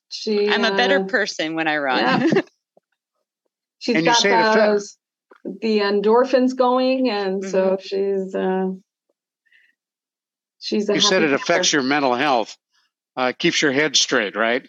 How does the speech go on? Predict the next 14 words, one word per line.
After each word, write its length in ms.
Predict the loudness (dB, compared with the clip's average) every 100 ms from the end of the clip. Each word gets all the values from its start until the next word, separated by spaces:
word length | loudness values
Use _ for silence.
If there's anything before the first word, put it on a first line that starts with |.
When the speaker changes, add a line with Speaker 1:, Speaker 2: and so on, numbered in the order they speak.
| -6
Speaker 2:
Yeah, 460 | 0 0 0 -2 -4
I, 320 | -4 -2 -2
my 180 | -2 -4
patient, 340 | -2 -4 -2 -2
I 60 |
have 100 | -2 -2
more 140 | -6
patience 440 | -4 -4 -6 -8
for 120 | -10 -6
my 140 | -6
family. 500 | -4 -6 -4 -6 -8 -16 -20 -20
<laughs> 220 | _ -4 0 0 0 -2 0 -4 _ _ _ -10 -8 -6
Speaker 3:
That's 220 | -4 -2 -2
cool. 400 | 0 0 0